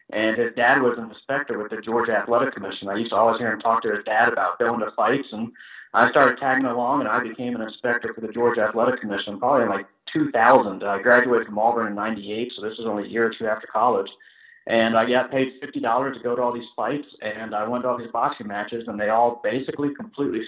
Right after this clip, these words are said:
sucked. And whatever, whatever idea you have about sketchy promoters in boxing, I saw it all in a matter of a couple of years. And I basically thought I could do better than this. Like, I,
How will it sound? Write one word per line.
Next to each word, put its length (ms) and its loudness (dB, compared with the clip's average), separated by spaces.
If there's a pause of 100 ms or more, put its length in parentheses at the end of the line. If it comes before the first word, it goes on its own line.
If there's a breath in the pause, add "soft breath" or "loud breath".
sucked. 340 4 (360 soft breath)
And 360 2
whatever, 760 4 (320)
whatever 500 6
idea 380 -4
you 220 -8
have 180 -6
about 240 -10 (160)
sketchy 460 -12
promoters 480 -8
in 120 -20
boxing, 500 -4
I 220 -4 (160)
saw 240 2
it 40 -4
all 260 2
in 100 -14
a 40 -20
matter 260 -10
of 120 -14
a 60 -20
couple 240 -4
of 60 -16
years. 280 -4
And 80 -6
I 60 -8
basically 500 0
thought 320 0
I 60 -2
could 200 -4
do 380 -4
better 240 2
than 140 -12
this. 200 -12
Like, 200 -8
I, 240 -2